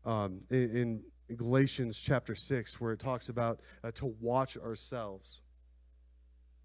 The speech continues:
And we're to watch ourselves not just so we can, uh, self-police in a way,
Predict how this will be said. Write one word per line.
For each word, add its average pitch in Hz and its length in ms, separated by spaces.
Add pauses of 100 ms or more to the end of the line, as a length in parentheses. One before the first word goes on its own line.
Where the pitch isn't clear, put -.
(220)
And 147 80
we're 175 120
to 180 120
watch 220 320
ourselves 190 480
not 196 200
just 165 220
so 208 120
we 175 140
can, 165 320 (260)
uh, 143 260
self-police 202 1200
in 180 180
a 170 60
way, 165 340